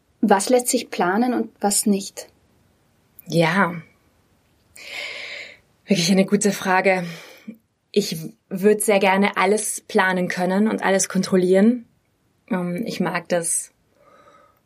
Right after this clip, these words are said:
Speaker 2: einfach das Gefühl zu haben, dass ich eine <laughs> Macht hab.
Speaker 1: Mhm.
Speaker 2: Aber, ähm, natürlich zeigt dir das Leben, dass du einfach kaum was kontrollieren kannst in Wirklichkeit. Also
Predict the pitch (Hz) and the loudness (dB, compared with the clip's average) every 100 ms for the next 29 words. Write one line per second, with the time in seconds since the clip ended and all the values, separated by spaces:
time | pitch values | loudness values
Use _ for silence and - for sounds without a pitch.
0 | _ _ _ _ _ _ _ - - 175 | _ _ _ _ _ _ _ -10 -8 -8
1 | 165 170 175 - 190 247 285 285 196 175 | -10 -6 -6 -4 0 4 4 2 0 2
2 | 170 170 170 160 165 160 165 175 220 - | 0 0 -2 -4 -2 -2 -2 0 0 0
3 | - - 233 - - 262 226 208 254 - | -4 0 0 0 0 4 4 2 -4 -10
4 | - 294 - - - _ 214 208 196 190 | -14 -12 -12 -14 -16 _ 2 6 6 6
5 | 185 190 185 175 185 - 208 226 208 170 | 4 0 -4 -4 -4 0 4 6 6 2
6 | - - _ _ - 165 165 - 165 165 | -8 -18 _ _ -6 -2 -2 0 -2 -2
7 | 151 160 - 165 160 156 - 151 147 151 | -4 -4 -2 -2 -2 -2 -2 -2 -2 -4
8 | - - _ _ _ - - - 160 165 | -10 -20 _ _ _ -8 -6 0 4 4
9 | 175 160 131 127 - 151 - 151 147 147 | 4 0 -2 -6 -4 -8 -2 -2 -2 -4
10 | 147 - 160 165 - - _ _ _ _ | -8 -12 -8 -8 -10 -14 _ _ _ _
11 | _ _ 156 147 139 - - - - 151 | _ _ -6 -4 -6 -10 -8 -8 -8 -6
12 | 151 | -6